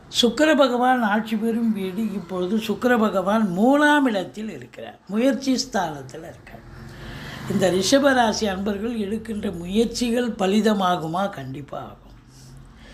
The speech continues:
அதே நேரத்தில் வீட்டுக்கு தேவையான விலையுயர்ந்த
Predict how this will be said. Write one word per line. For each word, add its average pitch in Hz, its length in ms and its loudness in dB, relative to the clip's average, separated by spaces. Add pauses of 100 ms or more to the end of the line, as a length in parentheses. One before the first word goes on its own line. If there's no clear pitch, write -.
(760)
அதே 220 280 2 (100)
நேரத்தில் 294 580 4
வீட்டுக்கு 302 680 0
தேவையான 254 800 2
விலையுயர்ந்த 247 680 -2